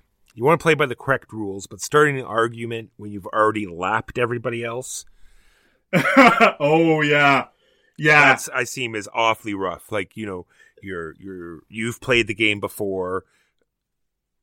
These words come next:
Speaker 1: You know, you're, you're doing better than everyone else. You've practically lapped them. Someone does something wrong because they feel they're doing it right. They sort of built up to this point and,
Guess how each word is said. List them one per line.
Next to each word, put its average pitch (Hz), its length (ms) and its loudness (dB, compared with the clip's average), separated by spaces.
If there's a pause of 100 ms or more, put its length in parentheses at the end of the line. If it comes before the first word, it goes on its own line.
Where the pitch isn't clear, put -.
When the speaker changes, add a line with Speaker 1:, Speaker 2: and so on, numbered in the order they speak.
(260)
Speaker 1:
You 101 220 -10
know, 95 420 -4
you're, 90 500 -6 (180)
you're 95 180 -16
doing 92 260 -12
better 104 280 -2
than 98 140 -2
everyone 95 240 -6
else. 92 260 -6
You've 82 320 -20
practically 92 580 -10
lapped 101 400 -2
them. 98 380 0 (280)
Someone 113 320 -4
does 107 220 2
something 101 380 -6
wrong 101 640 2 (280)
because - 260 -14
they 92 100 -6
feel 107 260 -10
they're 98 160 -4
doing 98 200 -10
it 95 100 -12
right. 104 220 2
They 95 100 -10
sort 98 160 -8
of 85 140 -12
built 101 240 -6
up 98 140 -4
to - 80 -20
this 98 140 -10
point 98 500 -14
and, 92 380 -14